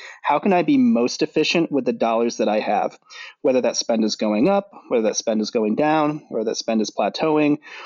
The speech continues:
or simply whether that spend is now moving from one channel to another based on where that audience is. The key is to be able to reach your ideal, you know, patient and H C P audiences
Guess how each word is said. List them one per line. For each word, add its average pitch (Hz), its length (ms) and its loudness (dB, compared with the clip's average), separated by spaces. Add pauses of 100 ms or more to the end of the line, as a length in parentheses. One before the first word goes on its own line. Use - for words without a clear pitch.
or 190 80 0
simply 233 300 2
whether 175 220 2
that 156 180 0
spend 160 280 2
is 127 140 2
now 131 220 2
moving 135 340 4
from 120 420 0
one 131 260 0
channel 131 340 0
to 131 160 -2
another 160 320 2
based 131 280 0
on 127 140 2
where 120 140 2
that 120 180 0
audience 110 420 -2
is. - 360 -2 (480)
The 151 80 0
key 196 260 2
is 208 160 2
to 190 60 0
be 156 140 4
able 139 120 2
to 123 100 2
reach 120 540 0
your 117 480 2
ideal, 127 540 2 (560)
you 123 100 0
know, 110 80 -4
patient 139 540 2
and 131 200 0
H 127 280 0
C 131 100 2
P 131 220 2
audiences 110 840 0